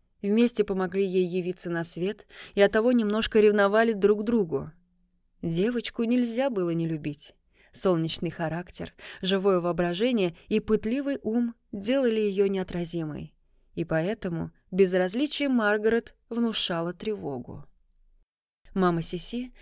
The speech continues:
называла это состояние грусть-тоска. Лучше и не опишешь. Маргарет говорила, что любит Ави,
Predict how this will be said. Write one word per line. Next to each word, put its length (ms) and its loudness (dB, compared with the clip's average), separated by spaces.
называла 440 4
это 160 -2
состояние 920 -4
грусть-тоска. 800 -8
Лучше 600 0
и 100 2
не 160 2
опишешь. 680 -8
Маргарет 540 4
говорила, 520 6
что 300 0
любит 460 -2
Ави, 420 -2